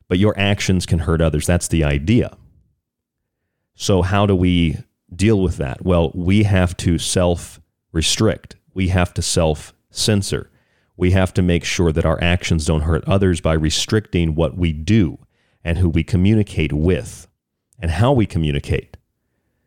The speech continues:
So we changed in-person communication to digital communication, the Skype and the Zoom calls.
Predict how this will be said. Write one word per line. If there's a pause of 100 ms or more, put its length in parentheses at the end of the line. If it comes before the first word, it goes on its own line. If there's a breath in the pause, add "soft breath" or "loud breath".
(160)
So
we
changed (180)
in-person
communication
to
digital
communication, (360 soft breath)
the
Skype
and
the
Zoom
calls.